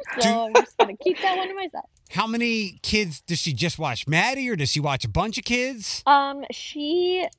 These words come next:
Speaker 1: the, the most she'll watch at a time is six.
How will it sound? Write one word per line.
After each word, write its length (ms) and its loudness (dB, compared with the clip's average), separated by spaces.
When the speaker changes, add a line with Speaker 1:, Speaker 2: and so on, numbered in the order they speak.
Speaker 1:
the, 880 2
the 80 0
most 280 0
she'll 200 -2
watch 300 6
at 80 -4
a 80 -4
time 300 -4
is 100 -8
six. 420 -4